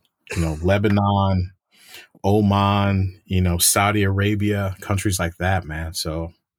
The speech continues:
Yemen, you know, so that was, that was, was pretty cool, pretty cool assignment. I think I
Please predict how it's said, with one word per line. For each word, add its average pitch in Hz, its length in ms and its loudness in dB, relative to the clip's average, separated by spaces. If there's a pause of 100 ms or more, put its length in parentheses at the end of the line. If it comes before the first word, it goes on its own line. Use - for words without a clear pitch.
(800)
Yemen, 104 560 0
you 101 160 -2
know, 98 240 2
so 95 200 -4
that 110 160 0
was, 104 200 0
that 107 80 -2
was, 101 200 -2
was 104 180 -2
pretty 113 260 0
cool, 95 340 -4 (140)
pretty 101 200 -4
cool 95 200 -2
assignment. 92 380 -2
I 90 40 -2
think 101 180 -2
I 98 140 0